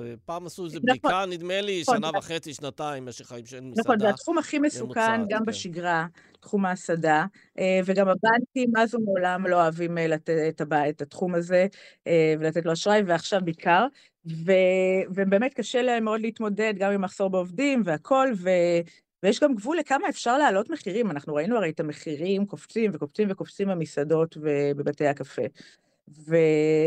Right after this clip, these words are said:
Speaker 2: והתחושה היום בקרב אנשים שאני מדברת איתם מהענף הזה, זה של כן, אולי נעלה, וכן, אולי עלינו קצת, אבל הם מבינים שהם גם הגיעו לאיזושהי תקרה שמעליה אנשים לא, לא יכולים לשלם, לא ירצו לשלם. כמה כבר אפשר לקחת על המבורגר,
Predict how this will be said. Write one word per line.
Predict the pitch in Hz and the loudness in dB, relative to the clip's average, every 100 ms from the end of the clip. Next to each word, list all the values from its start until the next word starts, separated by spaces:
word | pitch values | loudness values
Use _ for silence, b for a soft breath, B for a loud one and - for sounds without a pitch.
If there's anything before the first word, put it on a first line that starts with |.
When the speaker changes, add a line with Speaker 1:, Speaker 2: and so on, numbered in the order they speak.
| - 165 | 0 0
Speaker 2:
והתחושה | 165 - 175 165 214 233 | 0 0 -12 -4 2 4
היום | 240 247 | 4 4
בקרב | 214 240 220 226 208 | 0 -2 -2 0 0
אנשים | 196 226 | -2 -2
שאני | 233 226 | -2 0
מדברת | 190 190 247 | 2 2 2
איתם | 254 196 | 0 0
מהענף | 170 214 294 | 0 -2 0
הזה, | 339 202 185 | 0 2 2
זה | 185 | 0
של | 165 175 170 | -2 -4 2
כן, | 285 320 | 2 4
אולי | 226 180 185 | 4 2 2
נעלה, | 170 165 254 285 | -2 -2 -2 -2
וכן, | 196 214 202 | -4 -4 -2
אולי | 185 185 | 0 0
עלינו | 190 196 202 | 2 -2 -4
קצת, | - 311 320 240 | -2 0 0 0
אבל | 185 180 170 B B B | 0 0 -2 B B B
הם | - | -4
מבינים | 175 190 226 | 0 2 2
שהם | 339 403 | 2 0
גם | 240 196 | 0 0
הגיעו | 180 294 | -2 0
לאיזושהי | 247 233 330 226 | 0 0 -2 -4
תקרה | 202 170 - 185 349 381 | -4 -8 -4 0 2 0
שמעליה | - 180 156 156 175 320 | -2 -2 0 0 2 2
אנשים | 330 220 - 262 285 269 | 0 -2 -4 -2 0 2
לא, | 247 262 262 233 | 4 4 2 0
לא | 233 | -2
יכולים | 285 220 233 | -4 -6 -4
לשלם, | 240 208 208 403 | -4 -2 -2 -2
לא | 302 | -4
ירצו | 185 - 285 | -6 -4 -4
לשלם. | 392 226 170 147 139 - b b b _ | -4 -2 -2 -2 -6 -12 b b b _
כמה | 208 226 | 2 2
כבר | 220 214 | 2 0
אפשר | 196 226 | 0 0
לקחת | 214 214 214 220 | 2 2 0 0
על | 185 | 2
המבורגר, | 170 247 240 180 160 135 | 4 4 2 0 0 -2